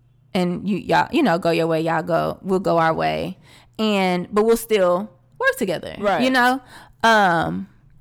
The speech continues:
Speaker 1: that's not how it was when we got here. It was, it wasn't a collaborative thing.
Speaker 2: Intentions.
Speaker 1: Yes.
Speaker 2: Versus propositions.
Speaker 1: Yes.
Speaker 2: Uh-huh.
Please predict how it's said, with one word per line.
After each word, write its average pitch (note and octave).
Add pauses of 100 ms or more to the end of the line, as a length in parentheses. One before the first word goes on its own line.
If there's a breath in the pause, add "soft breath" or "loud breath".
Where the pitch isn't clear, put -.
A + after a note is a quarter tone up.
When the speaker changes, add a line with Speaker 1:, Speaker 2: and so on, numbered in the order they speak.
(100)
Speaker 1:
that's A#3
not A3
how F3+
it G3+
was E3+
when D#3
we D#3
got -
here. - (460 soft breath)
It G#3+
was, G3+
it G3+
wasn't G3
a E3+
collaborative E3
thing. D#3
Speaker 2:
Intentions. D3+ (680 soft breath)
Speaker 1:
Yes. F3+
Speaker 2:
Versus E3
propositions. E3
Speaker 1:
Yes. F3+
Speaker 2:
Uh-huh. D3